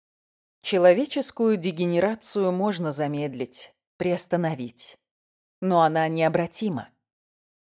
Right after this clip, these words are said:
Дилип, мой муж, говорит, что мамину память надо тренировать.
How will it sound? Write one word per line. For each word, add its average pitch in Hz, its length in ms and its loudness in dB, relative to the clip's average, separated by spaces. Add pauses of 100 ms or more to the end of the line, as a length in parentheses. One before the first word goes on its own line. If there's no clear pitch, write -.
(460)
Дилип, 185 580 -2 (320)
мой 170 200 0
муж, 202 440 -2 (500)
говорит, 175 480 0
что 226 220 2
мамину 214 420 2
память 240 480 0
надо 196 320 0
тренировать. 202 880 -2